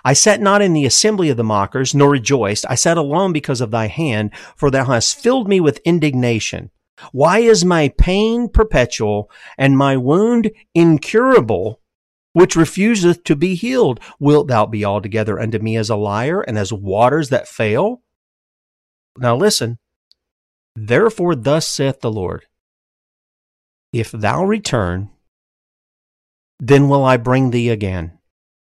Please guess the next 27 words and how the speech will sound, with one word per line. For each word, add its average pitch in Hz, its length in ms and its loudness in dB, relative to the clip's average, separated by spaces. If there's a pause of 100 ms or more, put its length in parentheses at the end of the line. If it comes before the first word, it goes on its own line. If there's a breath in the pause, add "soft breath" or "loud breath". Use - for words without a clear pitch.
(340 loud breath)
and 127 240 2
thou 151 220 2
shalt - 300 -2
stand 160 500 0
before 165 520 2
me, 104 460 -4 (400 loud breath)
and 139 160 4
if 127 120 0
thou 123 360 2
take 190 320 -2
forth 165 380 -2
the 135 100 -4
precious 160 720 -2 (180 loud breath)
from 143 320 2
the 185 100 2
vial, 107 560 -2 (460 soft breath)
thou 117 200 4
shalt 117 340 -2
be 135 180 0
as 123 160 0
my 113 160 0
mouth. 95 400 -6 (420 loud breath)
Let 165 220 4
them 202 140 4
return 226 420 2
unto 160 240 2
thee, 98 400 -6